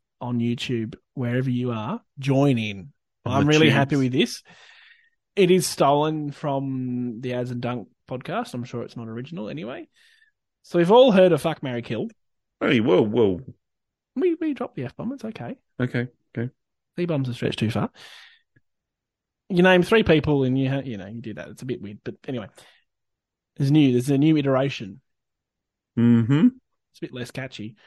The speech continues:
Speaker 1: Bench, start, drop. So you have to bench a player, start a player,
Speaker 2: Okay.
Speaker 1: and cut one from your list or drop it out of your team. Not playing.
Speaker 2: Well, I cut from the list. I like that.
Speaker 1: I'm gonna give you two. I'm gonna give you one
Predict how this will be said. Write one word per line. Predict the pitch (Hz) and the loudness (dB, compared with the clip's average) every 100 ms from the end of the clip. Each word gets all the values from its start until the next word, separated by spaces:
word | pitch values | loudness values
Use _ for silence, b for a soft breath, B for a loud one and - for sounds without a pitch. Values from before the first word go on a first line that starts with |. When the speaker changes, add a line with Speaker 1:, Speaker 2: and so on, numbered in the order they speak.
| b b b - | b b b -10
Speaker 1:
Bench, | 156 185 180 | 0 0 2
start, | 160 147 135 | 2 2 0
drop. | 135 117 _ _ _ _ _ _ _ _ _ _ _ _ _ _ _ _ _ - - _ _ _ | -2 -4 _ _ _ _ _ _ _ _ _ _ _ _ _ _ _ _ _ -20 -20 _ _ _
So | - | -8
you | 131 | -6
have | 139 | -6
to | |
bench | 131 160 185 | 0 0 0
a | 156 | 0
player, | 160 180 247 | 2 2 2
start | - 139 139 | -2 -2 -2
a | |
player, | 131 135 127 185 | -2 -2 0 -2
Speaker 2:
Okay. | 156 | -4
Speaker 1:
and | 135 | -6
cut | - 143 | -4 -4
one | 135 120 | -4 -6
from | - | -6
your | 110 | -8
list | 104 - - - | -10 -14 -20 -20
or | 113 | -16
drop | 113 107 110 | -12 -12 -12
it | - | -14
out | 110 | -14
of | |
your | 110 | -14
team. | 107 101 - | -14 -14 -10
Not | 131 113 | -10 -8
playing. | 110 104 | -10 -4
Speaker 2:
Well, | 160 156 139 135 | 2 4 6 6
I | |
cut | 127 - - | 4 0 -4
from | 113 | -4
the | 101 | -2
list. | 98 104 - | -2 -4 -6
I | |
like | 107 101 | -4 -4
that. | 107 127 | -2 2
Speaker 1:
I'm | 175 185 | 4 6
gonna | 196 208 | 6 4
give | 208 | 2
you | 202 | -2
two. | - 135 | -2 -4
I'm | 104 | -2
gonna | 135 | -4
give | 139 | -2
you | 143 147 | -2 2
one | 165 208 214 196 170 | 2 2 0 -4 -6